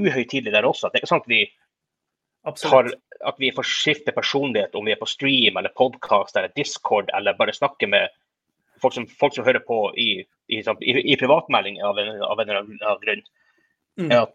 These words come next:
Speaker 1: vi er oss selv hundre prosent. Det får briste
Speaker 2: Mm.
Speaker 1: eller bære.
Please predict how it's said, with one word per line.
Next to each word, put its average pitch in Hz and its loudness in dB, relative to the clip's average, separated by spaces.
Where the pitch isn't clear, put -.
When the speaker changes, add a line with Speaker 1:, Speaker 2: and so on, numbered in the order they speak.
Speaker 1:
vi 135 2
er 190 8
oss - 0
selv 143 4
hundre 165 0
prosent. 196 2
Det 113 -8
får 123 4
briste 151 2
Speaker 2:
Mm. 117 4
Speaker 1:
eller 101 -6
bære. 139 2